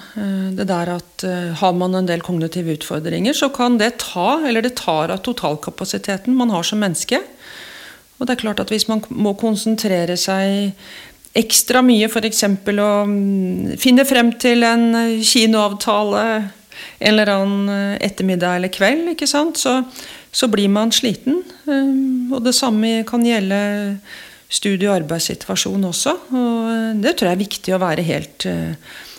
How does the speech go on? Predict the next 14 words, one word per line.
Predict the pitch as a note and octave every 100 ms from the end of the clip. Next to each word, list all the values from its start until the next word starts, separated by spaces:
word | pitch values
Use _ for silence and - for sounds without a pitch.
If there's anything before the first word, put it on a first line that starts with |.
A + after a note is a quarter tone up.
| -
åpen | - E3+ B2+ - E3+ E3+ E3+ E3 E3 D#3+ E3+
og | F3+ F3
ærlig | C#3 D3+ D#3+
om. | C#4+ C#4 - - - - - - - - _ _ - -
Og | F#3
det | F#3+ G3+ G3+
stiller | F#3+ A3 F#3+ G#3+
også | F#3 - G3
veldig | G3+ F3+ D#3+
store | F#3+ F#3+ F3
krav | F3+ F3+ D#3+ D#3
til, | F3+ E3+ E3 E3
eh, | E3+ - -
prioriteringer. | - G3+ G3 G#3+ F#3+ F3 A3+ F#4+